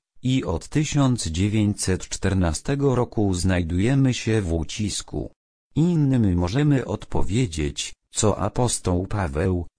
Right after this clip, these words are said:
drugi Tymoteusza, rozdział czwarty, werset pierwszy, pokazuje, że rozłączenie ludu Bożego na maluczkie statko i wielkie grono miało odbyć się podczas Epifanii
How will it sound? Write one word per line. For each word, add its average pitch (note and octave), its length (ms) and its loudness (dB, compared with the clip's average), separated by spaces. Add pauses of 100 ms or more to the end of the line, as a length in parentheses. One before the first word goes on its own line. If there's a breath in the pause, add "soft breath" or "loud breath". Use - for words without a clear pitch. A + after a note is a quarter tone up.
drugi G#2 440 0
Tymoteusza, E2+ 800 -2
rozdział F#2 640 -2
czwarty, C3+ 500 -2
werset F2+ 600 -4
pierwszy, B2 720 -4 (200)
pokazuje, F2 800 0 (280)
że F2+ 280 0
rozłączenie F#2 880 0
ludu D#2+ 440 -2
Bożego F2+ 520 0
na D2+ 200 0
maluczkie F#2 640 -2
statko F2 680 -2
i F2 260 -4
wielkie F#2+ 480 -2
grono F#2+ 460 0
miało F#2 480 2
odbyć F2+ 420 -2
się F2+ 260 -2
podczas - 680 -4
Epifanii F#2 800 0